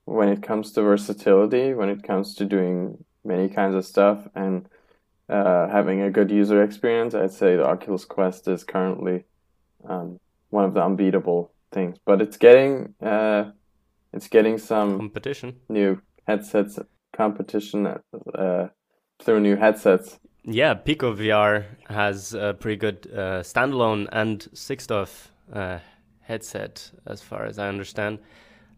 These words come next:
Speaker 2: And, um, they recently announced that they'd be supporting Firefox Reality, uh, or at least Mozilla announced that. So that's, uh, kinda been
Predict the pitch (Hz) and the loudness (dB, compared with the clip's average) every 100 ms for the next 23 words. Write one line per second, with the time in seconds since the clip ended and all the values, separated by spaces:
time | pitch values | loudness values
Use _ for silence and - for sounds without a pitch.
0 | - 107 98 98 98 - 101 95 95 92 | -6 -2 -2 -2 -6 -6 -4 -2 -2 -6
1 | 92 - _ _ _ _ 120 120 147 165 | -14 -18 _ _ _ _ -2 0 0 0
2 | 151 117 110 113 110 107 101 107 101 98 | 2 2 2 0 -2 -4 -2 2 0 0
3 | - 104 104 95 104 110 101 101 92 101 | -4 -2 0 -2 -4 -4 -2 -4 -2 2
4 | 101 - 98 - 95 90 117 131 160 _ | 2 2 -6 -4 -2 -2 -2 -4 -10 _
5 | _ _ _ - 101 92 - 101 95 104 | _ _ _ -14 -8 -4 0 0 0 -2
6 | - 104 104 127 104 104 95 92 - 95 | -2 -2 2 4 4 0 -4 -6 -6 -4
7 | 117 - 104 98 104 104 - - 113 101 | -4 -4 -2 -2 -2 -4 -8 -10 -6 -4
8 | 90 - - 95 92 87 _ _ _ _ | -6 -8 -6 -6 -6 -10 _ _ _ _
9 | - _ _ _ - 123 123 | -20 _ _ _ -2 0 -2